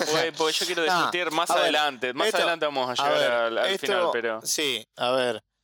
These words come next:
Speaker 2: Eh, lo aclaramos en el anterior podcast, por más que pasó una eternidad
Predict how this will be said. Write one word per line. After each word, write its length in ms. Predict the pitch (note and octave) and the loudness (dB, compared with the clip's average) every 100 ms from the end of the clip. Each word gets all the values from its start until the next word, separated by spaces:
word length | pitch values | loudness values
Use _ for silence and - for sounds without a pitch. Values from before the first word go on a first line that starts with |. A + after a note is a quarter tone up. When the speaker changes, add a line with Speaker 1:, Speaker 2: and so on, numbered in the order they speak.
| _ _ _ _ | _ _ _ _
Speaker 2:
Eh, 760 | C3+ C3 B2+ B2 A#2+ A#2+ A#2+ A#2+ | -4 -2 0 0 0 2 2 0
lo 120 | A#2 B2+ | 0 -2
aclaramos 600 | B2+ C3+ D3 E3+ D#3+ - | 0 0 0 0 0 0
en 100 | C3+ | 0
el 120 | C3 | 0
anterior 380 | B2+ C3 C#3 C#3+ | 0 -2 -2 -2
podcast, 320 | D#3+ C#3+ B2+ | -2 -2 -2
por 100 | B2+ | -2
más 140 | C3 | -4
que 80 | C3 | -8
pasó 320 | B2 A2+ C3+ | -4 -4 -2
una 140 | B2+ B2+ | -2 -2
eternidad 580 | A#2+ A#2+ C#3 D#3 E3 | -2 -2 0 0 0